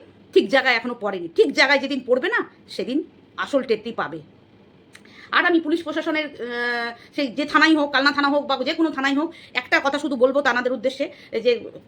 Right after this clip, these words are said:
খুবই সম্মানীয় কাজ করে তানারা। আমি দেখেছি যে আমাদের, আমাকেও ফোন করেছিল, আরও দু একজনকে ফোন করেছিল। আমরা সব ব্যাপারটা বুঝে গেছি, ব্যাপারটা কী। আহ, তাদের বিরক্ত করা, আমার মনে হয় তাদের দেশের জন্যে, আমাদের সমা-, রাজ্যের জন্যে অনেক কাজ আছে, অনেক কাজ আছে।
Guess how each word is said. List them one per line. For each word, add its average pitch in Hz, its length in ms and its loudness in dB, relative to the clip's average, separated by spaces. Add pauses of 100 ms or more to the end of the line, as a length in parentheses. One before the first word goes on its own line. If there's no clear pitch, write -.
খুবই 285 140 0
সম্মানীয় 277 380 2
কাজ 247 200 0
করে 262 300 4
তানারা। 240 240 -2
আমি 247 160 -4
দেখেছি 285 360 -2
যে 247 80 -4
আমাদের, 226 260 -4
আমাকেও 226 260 0
ফোন 240 180 -6
করেছিল, 240 380 -2 (260)
আরও 262 140 4
দু 254 80 0
একজনকে 240 280 -2
ফোন 226 180 -6
করেছিল। 240 340 -2 (200)
আমরা 262 160 0
সব 269 140 -2
ব্যাপারটা 247 280 -2
বুঝে 226 220 2
গেছি, 254 180 2
ব্যাপারটা 214 280 -4
কী। 330 360 2 (220)
আহ, 196 260 0
তাদের 240 220 2
বিরক্ত 262 320 -2
করা, 277 300 4 (220)
আমার 247 240 0
মনে 247 140 -2
হয় 269 220 0 (160)
তাদের 247 240 2
দেশের 254 300 0
জন্যে, 277 220 2
আমাদের 254 300 2 (240)
সমা-, 226 520 2
রাজ্যের 240 280 2
জন্যে 285 220 2
অনেক 370 300 -2
কাজ 214 200 2
আছে, 180 300 -10
অনেক 370 340 -4
কাজ 185 180 -2
আছে। 170 240 -10